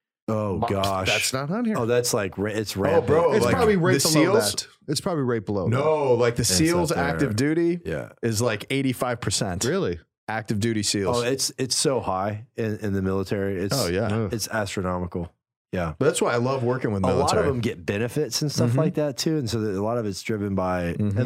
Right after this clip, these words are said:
Speaker 1: know,
Speaker 2: lot of
Speaker 1: that.
Speaker 2: separation, a lot, yeah, a lot
Speaker 1: Yeah,
Speaker 2: of
Speaker 1: a lot of separation. I mean, a lot of it's just genuine, like, struggle with, with, you know, being
Speaker 2: The life.
Speaker 1: separated.
Speaker 2: Yeah.
Speaker 3: Mm-hmm.
Speaker 1: Yeah.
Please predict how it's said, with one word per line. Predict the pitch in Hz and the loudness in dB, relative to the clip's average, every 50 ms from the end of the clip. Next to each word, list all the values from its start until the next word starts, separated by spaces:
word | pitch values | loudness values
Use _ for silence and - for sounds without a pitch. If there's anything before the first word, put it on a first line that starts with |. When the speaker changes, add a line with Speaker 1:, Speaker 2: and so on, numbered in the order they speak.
| 131 | 2
Speaker 1:
know, | - - | 2 2
Speaker 2:
lot | 131 135 | 0 0
of | 123 | 0
Speaker 1:
that. | - - | 0 0
Speaker 2:
separation, | 135 123 123 - 117 113 113 113 113 110 - 123 107 | -2 -2 -4 -4 -2 -2 0 -2 -2 -2 -4 -2 -2
a | 101 | -2
lot, | 101 104 107 101 78 | -2 -2 -2 -4 -4
yeah, | 110 117 110 104 101 101 101 95 82 80 | -2 -2 -2 -2 -2 -2 -2 -4 -6 -4
a | 98 | -2
lot | 98 101 - 113 | 0 0 2 2
Speaker 1:
Yeah, | 110 110 107 104 101 101 | 2 0 0 0 0 -2
Speaker 2:
of | 104 | 0
Speaker 1:
a | 107 | 0
lot | 117 123 131 | 0 -2 -2
of | 131 110 | -2 -2
separation. | - - 139 - - 131 120 120 120 131 120 - 151 147 143 143 139 | 0 0 0 -2 -2 -2 0 0 0 0 -2 -2 -2 -2 -2 -2 -2
I | 131 123 | -2 -2
mean, | 135 139 135 131 | -2 -2 -2 -2
a | 117 123 | -2 -2
lot | 120 123 147 185 | 0 0 0 -2
of | 202 151 | -2 -2
it's | 123 110 - - - | -2 -2 -2 -4 -2
just | - 135 117 104 - - | -2 -2 -4 -4 -4 -4
genuine, | - 123 113 120 123 131 127 123 120 117 113 110 | -4 -2 -2 0 0 -2 -2 -2 -2 -2 -2 -2
like, | 107 104 101 95 90 | -2 -2 -2 -2 -2
struggle | - - - - - 101 98 120 147 143 123 92 87 90 85 82 87 | -2 -4 -2 -2 -2 -2 -2 -2 -2 -2 -2 -2 -2 -2 -2 -2 -2
with, | 95 95 92 90 87 - - _ _ - | -2 -2 -2 -2 -4 -6 -12 _ _ -6
with, | 98 101 95 92 87 - - _ _ | -4 -4 -2 -2 -4 -6 -10 _ _
you | - 113 107 | -6 -4 -4
know, | 95 90 | -2 -2
being | 90 101 98 95 95 | -2 -2 0 0 0
Speaker 2:
The | 98 | 0
life. | 104 107 110 | 0 0 0
Speaker 1:
separated. | 113 110 95 90 90 90 82 85 - _ _ _ | -2 -2 -2 -2 -2 -4 -4 -6 -10 _ _ _
Speaker 2:
Yeah. | - 98 98 98 92 - | -10 -6 -6 -6 -6 -4
Speaker 3:
Mm-hmm. | - 101 98 | -2 0 2
Speaker 1:
Yeah. | 98 101 104 104 123 82 | 2 2 2 2 0 -2